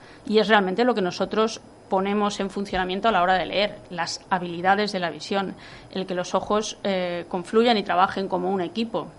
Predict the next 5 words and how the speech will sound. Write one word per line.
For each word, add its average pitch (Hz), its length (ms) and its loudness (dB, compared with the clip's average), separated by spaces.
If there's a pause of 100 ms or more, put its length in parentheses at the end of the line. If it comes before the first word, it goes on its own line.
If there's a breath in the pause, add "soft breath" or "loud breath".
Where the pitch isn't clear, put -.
(480 loud breath)
eh, 190 160 0
los 196 180 0
movimientos 208 460 0
sacádicos, - 880 0 (420 loud breath)
eh, 180 400 -6